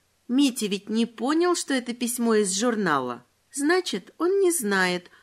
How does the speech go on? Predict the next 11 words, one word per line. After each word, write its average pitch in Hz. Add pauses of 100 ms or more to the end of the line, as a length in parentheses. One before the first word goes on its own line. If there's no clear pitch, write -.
буду 320
я 208
писать 196
для 185
"Тридесятого 175
вестника" 160 (140)
или 330
нет. 180 (240)
В -
письме 214
сообщается, 220